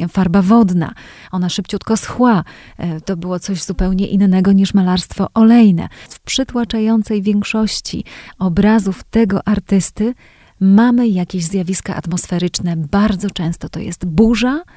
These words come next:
lub właśnie burza śnieżna. Stąd też mnie akurat tak bardzo nie dziwi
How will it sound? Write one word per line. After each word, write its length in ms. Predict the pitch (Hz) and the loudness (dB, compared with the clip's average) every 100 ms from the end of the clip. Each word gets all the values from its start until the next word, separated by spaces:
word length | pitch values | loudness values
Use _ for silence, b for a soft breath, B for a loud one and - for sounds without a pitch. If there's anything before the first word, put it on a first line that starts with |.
| b | b
lub 160 | 202 170 | -4 -4
właśnie 380 | 180 190 - 190 | -4 -6 -4 -4
burza 260 | 190 226 | -2 -4
śnieżna. 680 | 226 - 339 254 160 226 208 - _ _ B B B B B B B B B - | -4 -6 -2 0 -2 -6 -12 -16 _ _ B B B B B B B B B -8
Stąd 420 | - 262 269 262 | 0 2 2 -2
też 500 | - 269 285 - - - - - | -2 -2 -2 -6 -10 -16 -20 -4
mnie 800 | 226 220 214 208 208 214 240 - | 2 4 4 4 6 6 6 2
akurat 400 | 214 - 247 240 | -4 -2 -2 -2
tak 200 | - 208 | -4 -2
bardzo 360 | 196 233 202 233 | 0 2 2 4
nie 280 | 220 240 202 | 6 6 4
dziwi 420 | 220 226 233 | 0 0 0